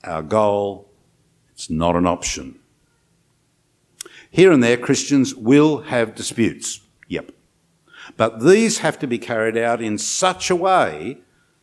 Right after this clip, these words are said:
that our mutual love must keep on shining through. We are to deeply respect each other, and the church is to provide wise conflict managers.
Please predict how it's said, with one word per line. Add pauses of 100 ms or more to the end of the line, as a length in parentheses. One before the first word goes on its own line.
(220)
that
our
mutual
love
must
keep
on
shining
through. (840)
We
are
to
deeply
respect
each
other, (1400)
and
the
church
is
to
provide
wise
conflict
managers.